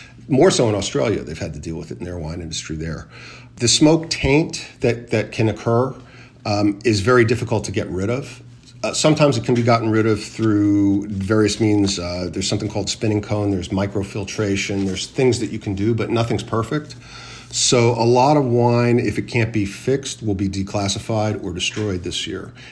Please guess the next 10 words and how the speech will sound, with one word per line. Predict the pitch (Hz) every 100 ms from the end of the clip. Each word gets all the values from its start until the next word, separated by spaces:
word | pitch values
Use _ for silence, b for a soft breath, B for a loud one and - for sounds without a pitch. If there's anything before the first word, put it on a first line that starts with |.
| B
And | 104
we | 107
don't | 107
know | 98
how | 90 92
much | 85 78
of | 82
that | 78 76 - - -
will | 90
happen. | 101 95 - 104 110